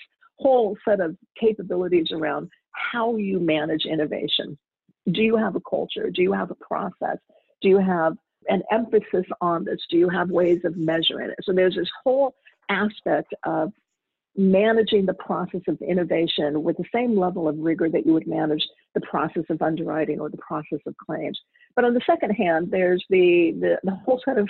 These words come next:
<laughs> are you getting any results for it? Uh, you can have amazing processes, but if nothing ever happens, and, or if it happens and doesn't generate returns, then, then that's not really great innovation either. And so over the last five years, we started off watching people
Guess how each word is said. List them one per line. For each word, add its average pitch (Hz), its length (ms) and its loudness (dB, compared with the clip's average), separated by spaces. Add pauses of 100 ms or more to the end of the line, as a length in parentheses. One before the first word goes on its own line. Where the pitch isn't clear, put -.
(120)
<laughs> - 120 -8
are 208 120 -4
you 196 100 2
getting 208 320 2
any 170 120 0
results 156 480 0
for 143 260 0
it? - 40 -8 (100)
Uh, 170 60 -2
you 196 160 0
can 190 100 0
have 170 140 0 (260)
amazing 180 460 2
processes, 160 600 -2
but 160 100 -2
if 156 60 -2
nothing 160 380 0 (100)
ever 131 180 -2
happens, 160 600 -4
and, 160 180 -8 (320)
or 175 120 6
if 165 80 0
it 185 140 0
happens 170 400 0
and 151 160 0
doesn't 156 340 -2
generate 156 540 0
returns, 156 800 0
then, 156 200 -2 (300)
then 160 140 4
that's 160 260 0
not 143 160 -6
really 151 220 0
great 147 260 -4
innovation 147 540 -6
either. 156 440 -4
And 190 220 -2
so 190 500 4
over 285 240 2
the 330 60 2
last 208 240 0
five 175 220 2
years, 170 320 4
we 160 260 2 (100)
started 262 400 0
off 180 220 -6 (220)
watching 190 380 -2
people 165 420 -4